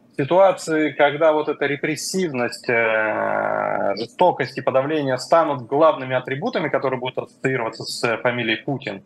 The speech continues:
вот когда при слове Путин будут всплывать не слова там «патриотизм»,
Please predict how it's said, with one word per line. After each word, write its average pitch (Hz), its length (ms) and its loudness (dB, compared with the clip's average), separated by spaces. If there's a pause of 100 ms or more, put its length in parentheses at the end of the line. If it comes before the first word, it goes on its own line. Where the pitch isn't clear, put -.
(260)
вот 127 100 -2
когда 135 220 2
при 143 300 0 (160)
слове 165 300 2
Путин 151 360 -4
будут 135 200 -2
всплывать 143 500 2
не 135 340 0
слова 185 360 4
там 127 280 -4 (460)
«патриотизм», 143 1040 -2